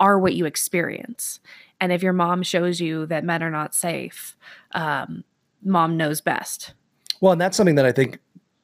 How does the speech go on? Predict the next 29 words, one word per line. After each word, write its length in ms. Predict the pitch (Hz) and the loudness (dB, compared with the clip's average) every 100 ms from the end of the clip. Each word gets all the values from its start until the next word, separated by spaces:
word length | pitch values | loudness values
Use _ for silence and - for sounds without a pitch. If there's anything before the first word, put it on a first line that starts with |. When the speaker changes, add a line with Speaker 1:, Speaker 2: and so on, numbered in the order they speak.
| - | -8
Speaker 2:
you 160 | 151 | 2
know, 200 | 143 127 - - - 143 _ _ 170 _ _ - | 2 2 -4 -20 -16 -16 _ _ _ _ _ -6
being 300 | 151 175 165 | 4 6 6
raised 560 | 147 147 151 143 123 - - | 6 4 4 2 2 -4 -4
in 140 | 147 | -2
the 60 | 123 | 2
generation 460 | 131 120 185 175 | 2 4 2 4
that 100 | 165 | 2
we 140 | 143 147 | 4 4
did 240 | 143 135 | 6 4
and 80 | 123 | 2
probably 280 | 131 127 123 | 2 4 2
even 200 | 117 113 | 0 -2
subsequent 400 | 151 - 139 127 | -2 0 -2 0
generations 580 | 131 127 123 127 120 - - - - - | 0 2 0 -2 -4 -10 -18 -20 -18 0
and, 240 | 220 180 170 | 4 4 4
and, 220 | 156 139 | 0 2
and 160 | 139 127 _ - | -2 -2 _ 2
previous 260 | 240 254 | 4 4
generations 400 | 143 135 135 131 | 4 2 2 0
probably 320 | 131 135 117 120 | 2 2 2 2
too, 480 | - 202 139 127 _ _ _ _ _ - | 6 8 8 2 _ _ _ _ _ -14
women 680 | 127 131 175 202 175 143 - _ _ _ _ _ _ _ - | -4 4 6 6 6 2 -2 _ _ _ _ _ _ _ 2
are 240 | 147 139 | 4 4
kind 240 | 131 147 151 | 2 0 0
of 140 | 127 | 4
raised 420 | 139 147 151 139 | 4 6 6 4
with 180 | 135 135 | 2 2
that 400 | 139 127 120 - | 4 4 4 -4